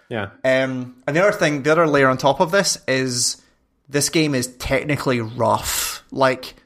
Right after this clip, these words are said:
Speaker 2: to a point where I haven't seen in a while. So I've had three hard crashes so far. I had the tutorial bug out on me once where I couldn't progress it.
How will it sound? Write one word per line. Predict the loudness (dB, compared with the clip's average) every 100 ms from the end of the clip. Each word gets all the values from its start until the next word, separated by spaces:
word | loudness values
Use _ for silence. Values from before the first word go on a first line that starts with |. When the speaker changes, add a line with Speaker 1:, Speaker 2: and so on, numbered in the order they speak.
| _ -6
Speaker 2:
to | 0 2
a |
point | 0 0 0 0 0
where | 2 4
I | 4
haven't | 2 0
seen | -4 -4
in | -6 -6
a |
while. | -6 -2 0 0 -2 -6 _ _ _ _ -4
So | 0 2 2 0 0 -2 -4 _ _ 0
I've | 0 0
had | 2 4 4 2 -2 -12 -16 _ _ _ _ _ _ _ _
three | -18 -6 -2 0
hard | 2 0 0
crashes | 0 0 2 -2 -4
so | -4 -6
far. | -4 -2 2 0 -2 -8 _ _
I | 0 2 2 0 -2 -6 -8
had | -8 0 2 4 2 -4 -12
the | -10
tutorial | -10 -10 -4 0 2 2
bug | 0 2 4
out | 4 2
on | 0
me | -4
once | -2 -2 -2 -4
where |
I | -4
couldn't | -4 -8
progress | -6 0 0 0
it. | -2 -2